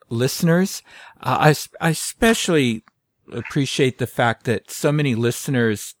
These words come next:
uh, to Connecting with Walt, uh, especially are, um, young. They're teenagers and middle schoolers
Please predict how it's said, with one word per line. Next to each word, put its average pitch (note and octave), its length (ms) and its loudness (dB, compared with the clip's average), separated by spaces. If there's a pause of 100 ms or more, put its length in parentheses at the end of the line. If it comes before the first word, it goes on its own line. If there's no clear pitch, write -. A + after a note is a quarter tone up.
(160)
uh, B2+ 80 -4 (180)
to - 140 -8
Connecting C3+ 460 -2
with G#2 200 -4
Walt, G#2+ 380 2 (480)
uh, A2+ 160 2 (100)
especially G#2+ 760 0
are, A2+ 400 0
um, G#2 480 -4 (180)
young. F3 600 2
They're C3+ 200 0
teenagers F3+ 1040 2
and B2 500 0 (300)
middle F3 280 4
schoolers F3 760 2